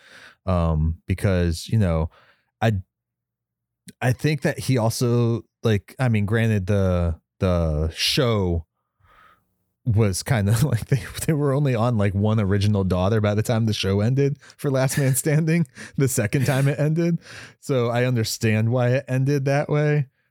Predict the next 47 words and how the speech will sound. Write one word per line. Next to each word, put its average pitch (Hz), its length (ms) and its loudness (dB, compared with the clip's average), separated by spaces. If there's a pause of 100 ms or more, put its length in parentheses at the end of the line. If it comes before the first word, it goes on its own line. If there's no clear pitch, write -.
(140)
uh, 95 260 0
that 113 220 0
time, 143 420 0
because 104 380 0
it 117 60 2
was 110 120 0
like, 98 220 0
yeah, 185 240 0
you 151 340 0
kind 208 260 0
of 165 120 -4
only 156 180 0
have 135 220 0
one 135 260 0
original 120 380 0
daughter. 110 360 2
The 98 120 -2
daughter 180 320 0
you 131 120 0
brought 113 320 0
in 120 180 2
to 110 100 0
replace 120 400 0
the 104 120 0
other 117 200 2
daughter 101 280 2
that 98 220 0
left 101 380 0 (840)
looks 120 260 0
nothing 143 380 0
like 117 300 0
her. 104 360 2
<laughs> - 60 -14
So - 400 0 (440)
<laughs> - 440 -6
every 196 220 0
time 185 240 0
they 170 100 2
replaced 143 420 0
a 135 60 -2
daughter, 117 380 0
they 110 100 0
didn't 131 240 0
look 113 160 0
anything 107 400 0
like 98 240 2
them. 85 360 0